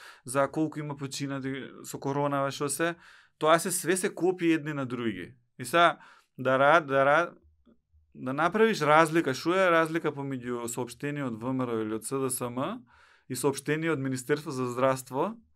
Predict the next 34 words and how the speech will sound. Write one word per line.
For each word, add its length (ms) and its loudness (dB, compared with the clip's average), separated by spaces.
зашто 380 -2
овие 320 0
со 120 -6
здравство 440 0
сакаш 340 2
да 100 2
ти 100 -8
бидат 300 0
топ 220 -2
теми, 340 -6
а 100 0
овие 540 4
нонстоп 480 0
ги 80 0
има 140 4
по 100 2
дваесет 440 8
на 100 0
ден 220 2
пуштаат 480 2
и 60 0
едните 260 -2
и 80 -4
другите 460 -2
и 160 0
не, 120 0
и 200 -6
цел 200 2
тајм 280 4
ќе 100 -8
ти 100 -2
биде 240 2
нонстоп 340 -4
со 360 2